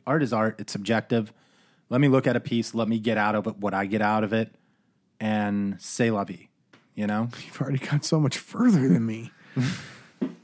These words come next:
Speaker 2: I'm walking around, and, and see, so I started at the Del Toro exhibit.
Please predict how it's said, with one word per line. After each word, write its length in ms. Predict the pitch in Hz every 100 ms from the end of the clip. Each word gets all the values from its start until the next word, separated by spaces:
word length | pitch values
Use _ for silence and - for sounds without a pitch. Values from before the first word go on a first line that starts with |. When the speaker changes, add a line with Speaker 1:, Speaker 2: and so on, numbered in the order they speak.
| 277
Speaker 2:
I'm 240 | - 247 285
walking 360 | 262 247 220
around, 640 | 180 147 143 147 143 127 131 156
and, 140 | 156
and 260 | 165 143 131
see, 200 | 190 170
so 200 | 147 160
I 100 | 151
started 680 | - - 196 220 226 185 -
at 340 | 151 143 - 131
the 160 | 127
Del 220 | 117 120
Toro 380 | 123 - 139 127
exhibit. 460 | 113 120 139 107